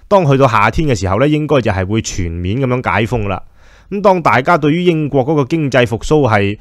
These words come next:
有返一定信心嘅時候咧，我相信又會係多咗人申請都唔定嘅。咁啊好啦，港督彭定康咧，佢就點講咧？佢話現時啊，英國政府啊向香港人咧開放呢一個申請啦，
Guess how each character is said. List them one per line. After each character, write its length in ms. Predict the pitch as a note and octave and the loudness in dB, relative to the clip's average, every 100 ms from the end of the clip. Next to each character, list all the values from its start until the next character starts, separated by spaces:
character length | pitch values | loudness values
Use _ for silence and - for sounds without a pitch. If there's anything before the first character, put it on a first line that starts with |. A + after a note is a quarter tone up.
| _ | _
有 220 | - A2 D3 | -2 2 2
返 220 | D#3+ D#3 | 2 2
一 60 | |
定 180 | D#3 G#2+ | 0 -4
信 180 | G2+ B2 | -2 -2
心 120 | C3 | 0
嘅 160 | C3 G#2 | -2 -2
時 80 | F2+ | -4
候 100 | F2+ | -2
咧， 240 | B2+ C3 - _ _ - | 0 0 -4 _ _ 0
我 180 | A#2+ | 2
相 260 | F3+ G#3 E3 | 4 4 4
信 180 | C#3+ C3 | 2 2
又 140 | A2 | 4
會 260 | A2 A2+ B2+ | 2 4 4
係 160 | G#2+ | 4
多 260 | G#2 D#3 B2+ | 2 4 6
咗 100 | A#2+ | 4
人 180 | A2+ F2 | 2 0
申 220 | C3 A#2+ | -2 -2
請 200 | - G2 | -4 -4
都 80 | A#2 | -4
唔 80 | E2 | -4
定 220 | F2 E2 | -8 -2
嘅。 140 | F#2 F2+ - - - - - - | 0 -2 -6 -12 -16 -18 -16 0
咁 80 | G#3 | 4
啊 20 | |
好 60 | |
啦， 260 | F#3 G3 D3+ - _ - | 6 4 2 -6 _ -4
港 240 | C3 D3 G3 | 2 2 2
督 100 | F#3+ | 2
彭 400 | B2+ G2+ G2+ A2 | 4 4 2 0
定 160 | B2+ C#3+ | 0 4
康 240 | F3+ F3 | 4 4
咧， 160 | F3 E3 | 4 4
佢 200 | C3 C3 | 2 4
就 240 | C3 A2+ | 4 4
點 200 | A2+ C3+ | 2 -2
講 300 | E3 G#2 A2+ | 0 2 4
咧？ 240 | E3 E3 E3 - - - | 4 4 2 -6 -20 -4
佢 80 | - | 2
話 140 | E3+ | 4
現 320 | D3 D3 C#3+ D3 | 4 2 2 2
時 340 | - A2 B2 | -2 0 4
啊， 60 | D#3+ | 4
英 180 | G3+ | 4
國 160 | F3+ D3+ | 2 2
政 260 | - D3 D3+ | 2 2 0
府 320 | - A2+ F#3+ | 0 4 6
啊 280 | - A#2 A2 | 6 4 4
向 240 | C#3+ C#3+ | 4 4
香 160 | D#3 E3 | 2 2
港 140 | C#3+ | 2
人 160 | C#3+ F#2+ | 0 4
咧 100 | D3 | 4
開 300 | B2+ D#3 D3 | 6 4 6
放 220 | C3+ B2 | 4 4
呢 60 | D3 | 4
一 80 | C#3 | 4
個 100 | A#2+ | 2
申 260 | D#3 B2+ | 2 0
請 220 | A2 G2+ | -2 0
啦， 240 | C3 B2+ | 2 2